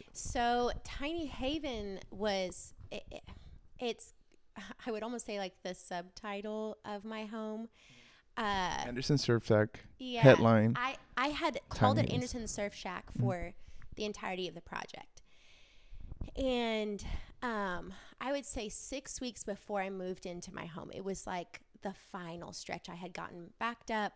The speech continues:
Speaker 1: by just, um, delivery, contractor schedule, um,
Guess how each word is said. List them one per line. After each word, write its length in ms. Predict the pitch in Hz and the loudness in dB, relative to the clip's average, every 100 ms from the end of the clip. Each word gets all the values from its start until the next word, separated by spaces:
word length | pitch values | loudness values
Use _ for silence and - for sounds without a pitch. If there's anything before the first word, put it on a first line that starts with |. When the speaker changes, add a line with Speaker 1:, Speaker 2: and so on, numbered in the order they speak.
| - | -6
Speaker 1:
by 340 | 180 170 175 - - - - - - | -6 -6 -8 -14 -20 -20 -20 -20 -6
just, 320 | 277 226 - - _ _ | -2 -2 -6 -16 _ _
um, 480 | 233 214 180 175 208 _ | -4 -2 -2 -6 -14 _
delivery, 560 | - 214 262 262 285 269 | -6 0 2 2 -2 -4
contractor 840 | - - 233 233 226 220 - 220 | -6 -6 -4 -4 -4 -6 -6 -8
schedule, 1080 | - - 190 180 - 185 180 180 175 170 - | -10 -8 -8 -8 -8 -4 -2 -2 -2 -4 -8
um, 360 | 196 170 165 - | -6 -4 -4 -8